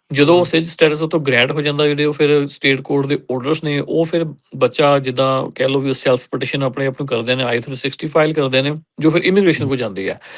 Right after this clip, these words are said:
Speaker 1: ਤੇ ਇਮੀਗ੍ਰੇਸ਼ਨ
Speaker 2: ਹੂੰ।
Speaker 1: ਕੋਲ ਐਪਲੀਕੇਸ਼ਨ ਜਿਹੜੀ ਹੈ ਉਹ ਉਹਨਾਂ ਦੇ ਇੱਕੀ ਸਾਲ ਤੋਂ, ਅਹ, ਪਹਿਲਾਂ,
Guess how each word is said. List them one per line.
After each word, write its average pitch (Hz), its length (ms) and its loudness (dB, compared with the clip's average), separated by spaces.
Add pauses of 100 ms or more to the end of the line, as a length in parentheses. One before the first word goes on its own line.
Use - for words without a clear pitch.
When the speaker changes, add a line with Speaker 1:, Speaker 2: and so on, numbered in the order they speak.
(180)
Speaker 1:
ਤੇ - 160 -4
ਇਮੀਗ੍ਰੇਸ਼ਨ 180 380 4
Speaker 2:
ਹੂੰ। 175 80 -4
Speaker 1:
ਕੋਲ 165 180 6
ਐਪਲੀਕੇਸ਼ਨ 147 440 -2
ਜਿਹੜੀ 156 300 2
ਹੈ 147 140 4
ਉਹ 147 200 2
ਉਹਨਾਂ 151 160 2
ਦੇ 147 140 -2
ਇੱਕੀ 147 260 0
ਸਾਲ 139 300 2
ਤੋਂ, 139 500 -2
ਅਹ, 127 220 0
ਪਹਿਲਾਂ, 143 300 4